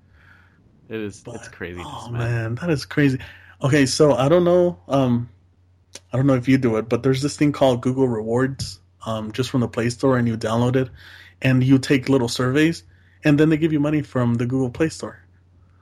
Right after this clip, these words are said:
Speaker 2: So that's
Speaker 1: Really?
Speaker 2: how I'm justifying any purchases <laughs> I make on Google Play.
Speaker 1: Now, how much do you think you
Speaker 2: You
Speaker 1: make?
Speaker 2: don't make a lot. Like, right now I have ten bucks, and I think I've made maybe a total of fifteen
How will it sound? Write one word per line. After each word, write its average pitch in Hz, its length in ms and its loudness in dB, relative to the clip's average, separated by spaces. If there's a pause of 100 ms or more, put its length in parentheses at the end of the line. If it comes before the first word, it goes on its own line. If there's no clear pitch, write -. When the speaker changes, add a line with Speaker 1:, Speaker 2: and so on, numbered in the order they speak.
(140)
Speaker 2:
So - 140 -4
that's 143 240 4
Speaker 1:
Really? 170 80 4
Speaker 2:
how 151 80 4
I'm 143 60 0
justifying 131 520 -2
any 123 240 0 (160)
purchases 123 480 -2
<laughs> - 40 0
I 147 40 2
make 127 280 0
on 120 140 0
Google 117 280 -2
Play. 117 340 -4 (800)
Speaker 1:
Now, 131 100 0
how 143 180 0
much 156 240 -6
do 135 120 -6
you 110 160 -4
think 110 300 -14
you 101 80 -8
Speaker 2:
You 202 100 0
Speaker 1:
make? 233 40 4
Speaker 2:
don't 202 360 2
make 123 260 0
a 101 40 -8
lot. 104 240 -8
Like, 123 200 2
right 165 120 4
now 165 160 4
I 139 80 4
have 139 220 -2
ten 123 220 -2
bucks, - 340 -12
and 120 80 -2
I 127 80 2
think 139 180 -2
I've 120 160 2
made 120 340 -2
maybe 113 280 -6
a 110 100 -8
total 110 360 -4
of 101 100 -8
fifteen 131 680 0